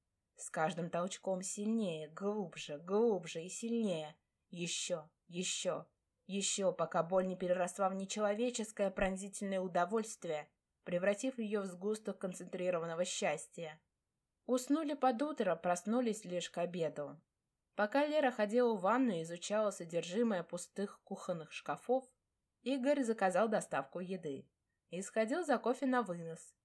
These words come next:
В соседнем доме было симпатичное камерное кафе, там же взял свежую, еще теплую сдобу.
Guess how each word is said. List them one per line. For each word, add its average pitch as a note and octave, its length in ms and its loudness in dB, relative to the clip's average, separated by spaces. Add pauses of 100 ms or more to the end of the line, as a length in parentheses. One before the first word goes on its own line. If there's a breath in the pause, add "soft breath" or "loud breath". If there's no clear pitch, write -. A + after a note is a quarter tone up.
(360)
В - 60 -18
соседнем F#3+ 540 0
доме A#3+ 280 4
было F#3+ 220 0
симпатичное G#3+ 720 -2
камерное A3 480 0
кафе, F#3+ 480 -2 (320)
там F#3+ 260 2
же C#4 140 2
взял B3+ 260 4
свежую, A#3+ 540 0
еще F#3 200 0
теплую F3 460 -2
сдобу. D#3 560 -4